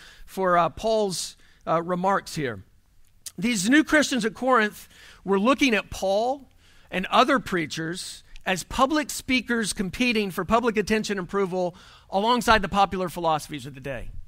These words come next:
Right? We, we know this kind of stuff. And apparently some were saying, "I follow Paul." Others were saying, "I follow Apollos." Okay, that's a, it's a, a Greek name.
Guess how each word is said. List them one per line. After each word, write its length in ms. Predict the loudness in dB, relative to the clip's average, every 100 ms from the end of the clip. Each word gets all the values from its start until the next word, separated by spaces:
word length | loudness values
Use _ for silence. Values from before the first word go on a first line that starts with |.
| -10
Right? 200 | -6 -4
We, 120 | -4
we 120 | 0
know 140 | 2 2
this 180 | 0 -6
kind 160 | -6
of 80 | -8
stuff. 380 | -8 -8 -8 -12 -20 -20 -20 -10
And 340 | 0 2 2 0 -10 -10
apparently 440 | 2 6 6 4
some 240 | 4 4 4
were 80 |
saying, 320 | 2 2 2 6
"I 180 | 6
follow 300 | 8 8 6
Paul." 380 | 4 2 4 4
Others 280 | 2 0 -2
were 80 | -2
saying, 280 | -2 -2 0
"I 160 | 0 0
follow 400 | 2 -2 -2 -6
Apollos." 1000 | -12 -6 -2 -2 -2 -8 -12 -16 -18 -20 _ _ _ _ _ _
Okay, 140 | -10 -8
that's 180 | -6
a, 80 | -8 -8 -16 _ _
it's 80 |
a, 280 | -10 -10 -10
a 40 | -8
Greek 400 | 0 0 0 -6
name. 380 | -8 -8 -12